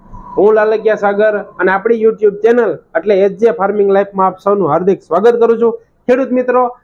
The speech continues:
આજે જે આપણે વાત કરવાના છીએ તે છે Corteva કંપનીનો ગેલેલિયો જે આવે છે તેમની આપણે આજે આ વીડિયોમાં વાત કરવાના છે. તો ખેડૂત મિત્રો, અત્યારે માર્કેટમાં ત્રણ પ્રકારના ગેલેલિયો મળે છે,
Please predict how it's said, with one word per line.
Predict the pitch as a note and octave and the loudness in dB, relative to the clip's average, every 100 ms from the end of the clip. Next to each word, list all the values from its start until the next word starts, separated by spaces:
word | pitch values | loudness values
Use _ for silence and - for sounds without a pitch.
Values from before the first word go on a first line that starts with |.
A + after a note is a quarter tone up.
| _ - | _ -2
આજે | G3+ G#3+ A#3+ | -2 2 2
જે | A#3+ | 2
આપણે | A#3+ A3+ G3+ | 0 0 0
વાત | G#3+ G#3+ | -2 -2
કરવાના | A3 A3 A3 G#3 | -2 0 -2 0
છીએ | G3+ - | 0 0
તે | A3 A#3 | 2 2
છે | G#3+ A3 G3 - _ _ | 2 0 -2 -8 _ _
Corteva | G#3 A#3+ - B3 B3 B3+ B3 | -2 0 0 0 2 2 0
કંપનીનો | A3 A3 A3 A3 A3 G#3+ G3 D#3 | -4 -4 -2 0 2 0 0 0
ગેલેલિયો | G3 A3 G#3+ G#3+ G3+ D#3+ | 2 4 2 2 0 2
જે | G3 | 2
આવે | G3+ A#3 A3+ | 2 2 0
છે | G3 D3 - _ _ G#3+ | 0 -4 -6 _ _ 0
તેમની | B3 C4 B3 | 0 0 0
આપણે | A#3 A3+ A#3 | -2 -2 0
આજે | A3+ A3 G#3+ F#3+ | 0 0 -2 0
આ | G3+ | -2
વીડિયોમાં | G#3+ G3+ A3 G#3+ G3 | 0 0 0 2 0
વાત | G3+ G3+ | 0 0
કરવાના | A3+ A3+ G#3 | 0 0 0
છે. | D#3 - _ | -4 -10 _
તો | G#3+ | -4
ખેડૂત | G#3 A3+ B3+ A#3+ | 0 0 0 0
મિત્રો, | B3+ B3 A#3+ G3 | -2 0 0 0
અત્યારે | F3+ A#3 A#3+ A#3+ A#3 | -2 0 2 2 0
માર્કેટમાં | G3+ G#3 G#3+ G#3+ A3 G#3 | 0 0 -2 -2 -2 -2
ત્રણ | G#3 G#3+ | -2 -2
પ્રકારના | G3+ G#3 G#3 G3+ G#3 | -2 -2 -2 -2 -2
ગેલેલિયો | F3+ F#3+ G3+ G3+ G3+ | 0 2 2 2 0
મળે | F3 F#3 G3 | 0 0 0
છે, | G3+ G3+ | 0 -2